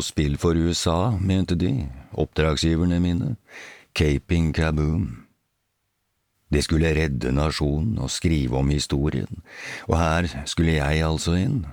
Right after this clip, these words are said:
For store penger. Skikkelig store penger.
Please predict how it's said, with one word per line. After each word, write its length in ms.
For 80
store 480
penger. 540
Skikkelig 640
store 400
penger. 480